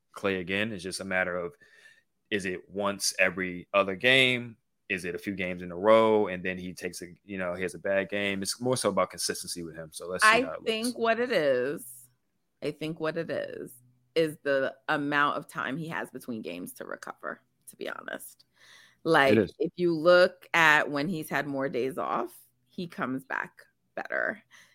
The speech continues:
Speaker 2: And so, um, now I'm sort of not even that upset if they're, like, not playing him on back-to-backs because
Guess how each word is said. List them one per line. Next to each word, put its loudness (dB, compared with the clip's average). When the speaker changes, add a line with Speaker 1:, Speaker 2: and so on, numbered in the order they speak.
Speaker 2:
And 2
so, 4
um, 2
now 6
I'm 2
sort -2
of -4
not 0
even -4
that -2
upset -6
if -6
they're, -4
like, -8
not -10
playing -6
him -4
on -8
back-to-backs -4
because -2